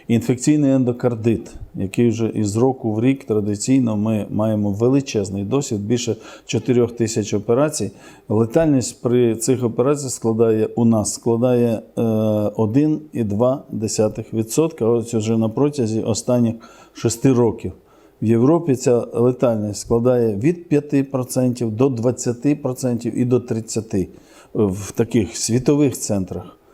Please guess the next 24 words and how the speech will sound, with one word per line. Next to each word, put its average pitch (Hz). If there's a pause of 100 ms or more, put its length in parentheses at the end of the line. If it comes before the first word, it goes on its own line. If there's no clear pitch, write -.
(360)
Е, 101
це 123
і 107
Сполучені 113
Штати 107
Америки, 135
це 113
Південна 110
Корея, 135
це 120
Іспанія, 135 (600)
е, 104
Франція, 135 (600)
е, 113
Британія. 101 (800)
<clears throat> -
Далі, 147 (580)
е, 110
ендоваскулярні 135
втручання, 101
які 101
виконуються 113
без 107
розрізів. 101